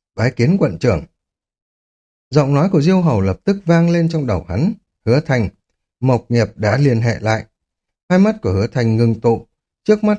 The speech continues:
hết thảy đều thuận lợi. "Mộc Nghiệp dựa theo yêu cầu của chúng ta, thúc đẩy giao một cái quận địa của Thiên Phong Vương Triều cho Phong Hải quận. Bất quá vẫn còn có chút vấn đề, quận địa đó cách Phong Hải quận hơi xa một chút, cũng không phải là giao giới cho nên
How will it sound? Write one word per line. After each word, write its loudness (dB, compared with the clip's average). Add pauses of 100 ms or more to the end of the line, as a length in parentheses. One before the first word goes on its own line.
hết -2
thảy 0
đều -4
thuận -6
lợi. -2 (360)
"Mộc 0
Nghiệp 0
dựa 0
theo 0
yêu 2
cầu -2
của -10
chúng -6
ta, -2 (300)
thúc 0
đẩy 0 (180)
giao 0
một 0 (100)
cái 0
quận -2
địa 0 (100)
của -4
Thiên -4
Phong -2
Vương -2
Triều -2
cho -4
Phong -4
Hải -2
quận. -4 (540)
Bất 0
quá 0
vẫn 0
còn -2
có -4
chút -2
vấn 0
đề, 0 (300)
quận 2
địa 0
đó 0
cách -4
Phong 0
Hải -4
quận -4 (120)
hơi 0
xa -4
một -4
chút, 0 (220)
cũng 0
không 0
phải -2
là -6
giao -2
giới 0
cho 0
nên 0